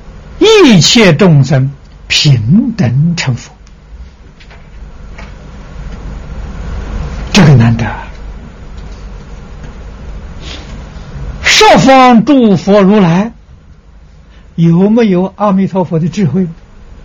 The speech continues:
有没有阿弥陀佛的悲愿？有没有阿弥陀佛的神通能力呢？都有啊。每一尊佛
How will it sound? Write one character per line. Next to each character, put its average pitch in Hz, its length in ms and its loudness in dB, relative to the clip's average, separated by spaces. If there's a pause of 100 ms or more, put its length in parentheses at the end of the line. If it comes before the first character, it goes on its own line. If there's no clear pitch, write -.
(960)
有 277 320 6
没 311 160 4
有 240 340 2
阿 254 240 4
弥 240 220 2
陀 226 240 2
佛 185 160 0
的 208 160 -2
悲 311 240 4
愿？ 302 400 4 (1040)
有 269 320 4
没 320 200 0
有 269 180 2
阿 269 240 2
弥 247 180 2
陀 214 220 0
佛 202 160 -2
的 202 120 -2
神 214 440 0
通 214 340 -2
能 226 260 6
力 339 160 6
呢？ 285 160 -2 (1600)
都 156 180 4
有 117 140 2
啊。 - 260 -18 (2500)
每 214 300 6
一 311 180 6
尊 254 320 4
佛 165 360 0